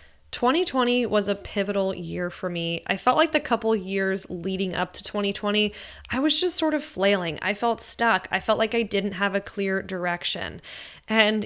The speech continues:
even though I had to struggle and I had to change how I was doing business last year, the things I learned were invaluable.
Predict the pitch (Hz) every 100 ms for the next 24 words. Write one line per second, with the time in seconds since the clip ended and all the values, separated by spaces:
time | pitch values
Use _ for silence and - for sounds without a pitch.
0 | - 247 269 302 302 233 226 226 226 -
1 | 190 175 175 170 - 262 254 240 240 233
2 | - 196 190 175 165 175 190 160 - 214
3 | 214 220 214 - 208 208 202 202 202 196
4 | 196 185 190 185 196 190 - 185 180 -
5 | 185 180 180 175 - - - - _ -
6 | 220 220 233 240 254 277 285 262 180 180
7 | 196 220 202 190 196 185 165 143 139 104
8 | 104 -